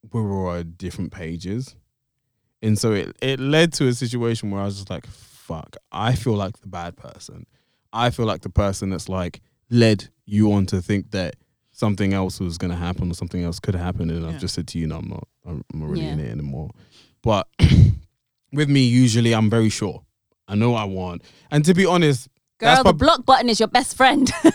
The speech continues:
Speaker 3: <laughs>
Speaker 1: that's probably why that happened, because I knew what I wanted, but I tried to let the other road kind of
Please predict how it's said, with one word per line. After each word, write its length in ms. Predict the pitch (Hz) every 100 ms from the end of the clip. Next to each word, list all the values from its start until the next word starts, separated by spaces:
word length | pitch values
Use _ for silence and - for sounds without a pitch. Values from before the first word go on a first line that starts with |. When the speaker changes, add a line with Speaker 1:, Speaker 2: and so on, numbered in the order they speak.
| 508
Speaker 3:
<laughs> 380 | 440 453 - -
Speaker 1:
that's 220 | 175 202
probably 600 | - 208 208 180 147 147
why 680 | 127 131 135 127 120 117 113 _ _ _ _ _ _ _ _ _ - _ _ _
that 260 | 113 113
happened, 500 | 117 143 - 92 85 -
because 240 | 95 117
I 120 | 113
knew 260 | 110 139 156
what 100 | 147
I 60 | 113
wanted, 380 | 123 123 92
but 80 | 90
I 140 | 90 113
tried 340 | - 123 123
to 280 | - 117 113 _ _ _ _ _ _ _ _ _ _ _ _ _ _ _ _
let 480 | 107 110 120 113 - _ _
the 280 | 107 107 107
other 340 | 110 120 113 107
road 640 | 95 113 113 107 92 -
kind 240 | - 104 98
of 200 | 95